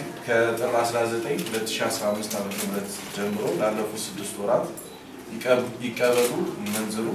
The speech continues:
ይሸለሙ የሎተሪ መርሃ ግብር ሲያካሂድ መቆየቱ ይታወሳል። ይህንን ጥሪያችን፣ እ፣ ተቀብለው ከውጭ የተላከላቸውን የውጭ ምንዛሪ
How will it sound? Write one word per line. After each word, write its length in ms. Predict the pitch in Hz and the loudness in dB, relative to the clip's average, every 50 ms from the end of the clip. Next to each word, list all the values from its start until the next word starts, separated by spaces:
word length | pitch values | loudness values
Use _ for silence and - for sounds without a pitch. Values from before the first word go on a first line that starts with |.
| - - - - - - - - | -2 -4 -4 -8 -8 -8 -8 -6
ይሸለሙ 500 | 110 107 - - 120 113 110 110 110 - - - - - - - - - - - - | -4 -2 -2 0 2 2 2 2 2 2 0 -2 -2 -2 -4 -6 -8 -10 -12 -12 -6
የሎተሪ 500 | 123 117 117 127 135 127 127 127 127 123 123 | -4 2 6 8 8 8 6 6 2 2 2
መርሃ 240 | 123 120 113 110 113 | 2 2 2 2 2
ግብር 220 | 113 113 117 120 120 | 2 0 0 -2 -2
ሲያካሂድ 520 | - 120 117 113 110 120 117 113 113 113 110 113 - - | 0 0 -2 0 0 0 0 0 0 0 -2 -4 -6 -8
መቆየቱ 500 | 95 101 107 104 110 113 113 113 110 110 | -8 -8 -6 -4 -4 0 2 2 2 2
ይታወሳል። 600 | - - - - 110 104 98 95 - - - 78 73 - - - - - - - - - - - - - - - - - - - - - | 0 -2 0 0 0 0 0 0 -2 -2 -2 -4 -4 -4 -4 -6 -8 -10 -12 -12 -14 -14 -14 -14 -12 -12 -12 -10 -8 -8 -6 -6 -6 -4
ይህንን 360 | - 120 127 139 147 156 160 160 165 165 | 2 4 6 6 8 6 6 6 4 4
ጥሪያችን፣ 540 | 156 147 135 139 135 139 135 - - 139 135 143 139 131 - | 2 4 6 6 6 6 6 4 0 -2 -2 -2 -4 -4 -4
እ፣ 240 | - - 120 117 113 113 | -4 0 2 4 4 4
ተቀብለው 540 | 113 131 127 135 135 - 135 131 117 147 143 | 4 2 2 2 2 2 2 4 6 6 6
ከውጭ 280 | - 135 131 123 123 - | 6 4 2 2 2 2
የተላከላቸውን 880 | 131 120 - 123 120 117 120 117 123 120 120 120 117 117 127 123 117 | 2 2 2 4 6 6 6 6 4 4 6 6 6 6 4 0 -2
የውጭ 200 | 117 113 110 - 117 | -2 -2 -2 -2 -2
ምንዛሪ 440 | 113 113 113 107 - 113 113 117 | -2 -2 -2 -2 0 2 2 2